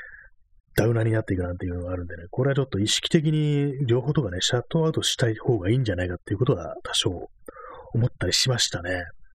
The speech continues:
まあ、これでね、そんな感じでこう、暗くなっててもね、まあ、時間の無駄ではあると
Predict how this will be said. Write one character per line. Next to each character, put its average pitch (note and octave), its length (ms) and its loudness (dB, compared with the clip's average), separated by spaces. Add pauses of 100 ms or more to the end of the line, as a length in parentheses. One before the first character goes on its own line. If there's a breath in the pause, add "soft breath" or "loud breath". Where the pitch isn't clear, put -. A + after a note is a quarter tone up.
(160)
ま G2 80 -8
あ、 - 60 -10
こ - 200 -8
れ D3 60 0
で C#3+ 100 2
ね、 C3 100 2
そ - 140 -2
ん C#3 40 2
な C#3+ 80 0
感 C3 140 2
じ B2 100 2
で B2 60 4
こ A2+ 400 2
う、 G#2+ 40 -2
暗 C3 200 2
く C3 40 0
な C3+ 80 2
っ - 40 -8
て - 80 -10
て - 80 -4
も F2+ 100 -8
ね、 F2 80 -8
ま F2+ 100 -10
あ、 - 20 -6
時 G2 180 -2
間 C#3 180 2
の C3+ 80 2
無 B2 100 2
駄 A#2+ 120 4
で A2+ 100 2
は F2 80 -4
あ D#2+ 40 -6
る - 120 -12
と - 80 -10